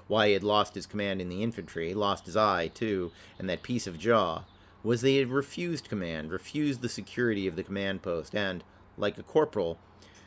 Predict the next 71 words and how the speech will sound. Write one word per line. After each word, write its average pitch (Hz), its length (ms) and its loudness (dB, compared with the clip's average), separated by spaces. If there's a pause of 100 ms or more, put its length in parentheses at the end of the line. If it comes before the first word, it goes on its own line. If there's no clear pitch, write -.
(500)
more 113 240 2
like 120 180 6
a 107 60 0
private 117 380 2
first - 300 -4
class, 113 420 4
he 107 100 2
had 98 100 0
been 110 120 2
up 113 140 2
there 110 180 2
on 113 120 2
the 113 60 0
point 110 340 -2
with 90 120 -6
the 110 140 0
infantry 104 400 -4
where 82 180 -2
he 78 60 -6
could 85 120 -4
look 120 260 -2
down 110 300 2
the 101 80 -2
German 98 360 -4
throat 95 380 -2
with 87 140 -4
a 80 40 -2
bayonet. 82 540 -4 (2000)
So - 160 -2
now 208 340 10
he 180 140 6
was 156 160 4
going 156 220 6
to 139 40 0
command 131 360 4
a 120 40 -2
castle 113 500 2
from 98 200 -6
the 104 100 0
ramparts. 107 680 0
He 101 100 -6
was 101 100 -6
going 120 220 2
to 104 60 -4
commit 147 300 4
a 139 40 4
castle 90 560 0
in 90 80 -6
the 95 40 -4
manner 113 360 2
he 107 160 2
had 98 80 2
never 117 260 0
committed 101 340 -4
troops. - 480 -6
But, 117 300 2
by 110 180 4
God, 98 440 0
we 120 180 2
were 107 240 2
inside, 98 800 0
part - 320 2
of 85 180 -4
the 82 60 -10
castle 80 560 -4
and 78 160 -10
part 101 240 -2
of 85 120 -8
the 80 160 -12
offering, 80 640 -4
too. 92 360 -4